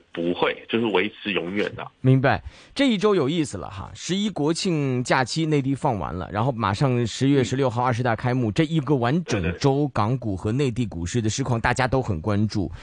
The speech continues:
Speaker 2: 上一周港股算半自由行了吧，成交量非常低，非常萎靡，最后一个交易日五百七十亿啊，这个成交量基本上就是平时的半日成交，比前一天是缩减了百分之九。
Speaker 1: 对。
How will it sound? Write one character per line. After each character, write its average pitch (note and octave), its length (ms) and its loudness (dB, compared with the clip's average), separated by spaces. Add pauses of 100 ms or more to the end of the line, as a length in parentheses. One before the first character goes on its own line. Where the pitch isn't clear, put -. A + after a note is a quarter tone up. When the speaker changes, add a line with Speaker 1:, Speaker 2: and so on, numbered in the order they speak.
(320)
Speaker 2:
上 C#4 200 6
一 A#3 60 2
周 A#3+ 140 0
港 G#3 180 2
股 E3+ 140 0
算 F#3+ 140 2
半 F#3 160 2
自 E3+ 120 -4
由 E3+ 140 2
行 B2 180 -2
了 C#3+ 80 -2
吧， G2 100 -2
成 B2+ 220 0
交 D#3+ 140 2
量 C#3+ 120 2
非 D#3 160 0
常 C#3 260 2
低， D3+ 220 -2
非 D#3 140 -2
常 C#3+ 220 0
萎 F2+ 160 0
靡， F#2 180 -2
最 F#3+ 100 2
后 F#3+ 80 6
一 E3+ 40 2
个 D#3 100 0
交 D#3 140 2
易 D#3+ 60 2
日 D3+ 120 0
五 C#3 120 0
百 D#3 180 2
七 - 260 -4
十 A2 160 -4
亿 F2+ 140 -6
啊， F2+ 180 -6
这 C#3 80 0
个 B2+ 60 0
成 A#2+ 140 -2
交 C#3 120 0
量 C3 100 0
基 C#3+ 140 -2
本 B2 120 2
上 G2+ 120 0
就 A2 80 -2
是 A2+ 80 -4
平 A2 180 -2
时 A#2 100 -2
的 A#2+ 60 0
半 A#2 260 0
日 A2+ 120 -2
成 G2+ 200 0
交， C#3 280 4 (420)
比 C3 140 4
前 C#3 200 2
一 E3+ 100 2
天 D3+ 320 0
是 D3 360 0
缩 D3+ 300 0
减 F#2+ 180 -2
了 G#2 80 -2
百 F2 220 0
分 C#3+ 240 -2
之 D#3+ 180 -2
九。 G2+ 220 -8 (100)
Speaker 1:
对。 - 0 -